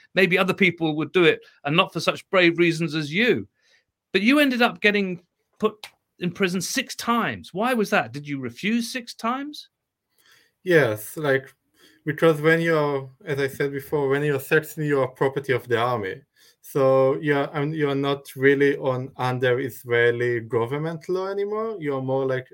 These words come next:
Speaker 2: about, uh, the army laws. So I'm officially a soldier,
Speaker 1: Mm.
Speaker 2: kind of, when I'm eighteen and I need to be in the army. So I'm not refusing Israeli law. I'm refusing, uh,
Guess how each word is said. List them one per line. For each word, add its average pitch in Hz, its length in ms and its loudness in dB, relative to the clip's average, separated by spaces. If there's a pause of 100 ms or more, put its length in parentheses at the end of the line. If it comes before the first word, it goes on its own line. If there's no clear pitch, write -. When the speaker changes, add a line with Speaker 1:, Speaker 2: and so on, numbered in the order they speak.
Speaker 2:
about, 120 460 -4 (100)
uh, 110 300 -4 (400)
the 113 300 -4
army 127 340 0
laws. 170 560 -4 (640)
So 139 460 0
I'm 170 380 2
officially 170 800 0
a 143 60 -2
soldier, 139 520 0
Speaker 1:
Mm. - 60 -12
Speaker 2:
kind 104 280 -4
of, 95 160 -8 (180)
when 113 220 -4
I'm 110 280 -8 (260)
eighteen 120 560 -2
and 113 120 -4
I 113 60 -4
need 110 200 -6
to 110 460 -4 (640)
be 120 140 0
in 120 120 -4
the 139 100 2
army. 156 400 2
So 131 500 -2 (120)
I'm 135 180 -2
not 151 200 -2
refusing 139 680 0
Israeli 123 500 0
law. 135 320 0
I'm 135 120 -4
refusing, 127 720 -4
uh, 113 400 -4